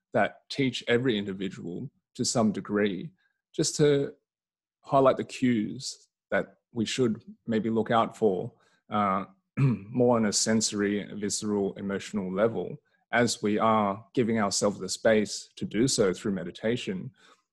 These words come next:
um, to be able to be aware. And once we find those, then let's, let's be curious about them, you know, follow those threads and see where they take us, you know.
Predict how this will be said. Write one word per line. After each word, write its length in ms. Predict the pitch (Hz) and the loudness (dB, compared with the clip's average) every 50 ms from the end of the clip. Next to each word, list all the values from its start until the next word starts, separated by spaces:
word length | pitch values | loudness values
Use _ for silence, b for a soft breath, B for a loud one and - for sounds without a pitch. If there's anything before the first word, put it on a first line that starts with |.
| _ - | _ 0
um, 340 | 143 131 127 123 123 - - - | 2 4 4 4 4 2 -2 -6
to 100 | - - | -4 2
be 140 | 127 139 135 | 4 6 8
able 200 | 143 139 143 135 | 8 8 6 2
to 260 | 131 - 135 110 110 - _ _ - | 2 0 -2 -4 -4 -8 _ _ 0
be 140 | 131 123 120 | 4 6 6
aware. 440 | 110 101 101 110 135 160 151 117 | 6 6 6 6 6 6 6 4
And 140 | 101 104 107 | 4 4 4
once 260 | 113 120 120 - - | 6 6 4 2 0
we 120 | - 107 98 | -2 -2 -2
find 460 | - - - 107 101 110 139 143 123 | -2 -2 0 2 2 2 2 0 0
those, 460 | 113 95 85 98 110 123 139 - - - | 0 0 0 0 -4 -4 -4 -6 -2 0
then 380 | 123 117 117 110 110 107 107 - _ _ _ _ _ _ _ _ _ _ _ _ _ _ - | 2 2 4 4 4 2 0 -4 _ _ _ _ _ _ _ _ _ _ _ _ _ _ 0
let's, 280 | 139 131 - - - | 0 0 0 0 2
let's 180 | 147 135 127 - | 4 2 2 4
be 140 | - 135 123 | 2 2 2
curious 520 | - - - 135 135 147 160 170 147 - | 2 0 2 4 4 4 4 2 2 2
about 340 | 120 92 107 104 98 95 - | 2 2 4 2 2 2 -2
them, 160 | 101 92 90 | -4 -4 -4
you 120 | 92 101 101 | -2 -2 -2
know, 240 | 95 98 110 139 143 | 0 0 0 -2 -2
follow 300 | - - 131 123 123 120 | 0 2 4 6 6 8
those 260 | 113 113 107 101 - - | 8 6 6 4 2 0
threads 400 | - 110 110 127 143 123 107 110 | 0 2 4 4 4 2 0 -2
and 140 | 104 98 95 | -2 -2 -2
see 160 | - - 120 | 0 0 2
where 160 | 110 110 104 | 2 2 4
they 140 | 107 104 95 | 4 2 2
take 320 | - - 95 104 123 - | 0 -4 -6 -6 -6 -6
us, 300 | 117 - - 113 - - - | -8 -8 -8 -12 -14 -14 -10
you 100 | 104 98 | -8 -6
know. 200 | 95 101 127 | -4 -4 -4